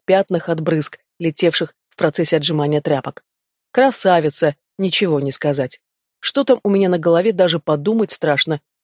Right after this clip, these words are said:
Небось, пауки уже гнёзда вьют. «Они гнёзда не вьют, они паутину плетут», поправил меня ехидный голос Лероса. «Да пусть хоть норы роют, где тебя носят?» Едва ли не взвыла я, услышав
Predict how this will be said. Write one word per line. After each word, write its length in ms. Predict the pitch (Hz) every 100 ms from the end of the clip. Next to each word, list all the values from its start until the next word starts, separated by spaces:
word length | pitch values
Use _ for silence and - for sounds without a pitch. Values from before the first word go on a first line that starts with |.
| _ _ _
Небось, 420 | 196 208 175 208
пауки 380 | - 196 175 170
уже 200 | 170 156
гнёзда 400 | 151 147 135 135
вьют. 400 | 139 131 - - _ _ _ _ _ _ -
«Они 260 | 156 196
гнёзда 360 | 196 202 196 175
не 100 | 202
вьют, 240 | 180 143 143
они 180 | 165
паутину 420 | 160 208 - 233 139
плетут», 420 | 139 135 120 _ _ _ _ _
поправил 420 | - 185 170 143 143
меня 240 | 151 175
ехидный 460 | 160 156 175 151 160
голос 340 | 165 165 156
Лероса. 520 | 175 165 120 - 120 _ _ _ _ _ _ _
«Да 140 | 160 180
пусть 280 | 233 220
хоть 240 | - 214 208
норы 380 | 214 185 156 156
роют, 380 | 180 143 127 - _
где 240 | 165 185 214
тебя 260 | 180 185
носят?» 500 | 196 175 139 147 - _ _ _ _ _
Едва 360 | - 160 160 160
ли 80 | 160
не 120 | 170
взвыла 320 | 151 156 165
я, 180 | 180 240
услышав 500 | 196 - 170 175 -